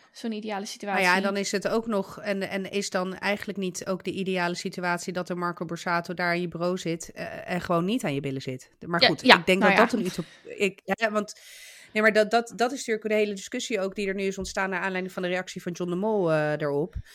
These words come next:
Speaker 2: Eh, weet je, eh, en het hele stuk, eh, educate your, eh, son,
Speaker 1: Ja.
Speaker 2: hè? Dus, dus het voorkomen is beter dan genezen. En dat is volledig, eh, volledig waar. Alleen je gaat het nooit helemaal uitroeien, denk ik.
Speaker 1: Van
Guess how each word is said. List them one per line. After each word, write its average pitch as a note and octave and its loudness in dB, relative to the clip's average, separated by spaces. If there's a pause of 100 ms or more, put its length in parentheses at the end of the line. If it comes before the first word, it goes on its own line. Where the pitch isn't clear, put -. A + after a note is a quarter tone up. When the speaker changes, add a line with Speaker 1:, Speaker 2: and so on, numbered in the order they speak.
(320)
Speaker 2:
Eh, E3 0 (100)
weet F#3 -2
je, G#3 2
eh, F3+ 0
en F3+ 0
het D#3 -2
hele F3+ 2
stuk, F3 -2
eh, E3+ 2
educate F3 0
your, E3+ 4
eh, E3 4
son, G#3 4
Speaker 1:
Ja. B3 6
Speaker 2:
hè? G3 -4
Dus, F3 -12
dus F3+ -6
het F3 -12
voorkomen F3+ 2
is F3 -2
beter F3 0
dan E3 0
genezen. F#3 -2 (500)
En G#3+ 2
dat A3 4
is A#3 2
volledig, A3 4
eh, - -8
volledig F#3+ 2
waar. A3 4 (1040)
Alleen G#3 8
je G#3+ 4
gaat A#3 2
het A3+ -4
nooit A#3 0
helemaal A3+ 0
uitroeien, E3 -2
denk D#3 -6
ik. - -14
Speaker 1:
Van - -12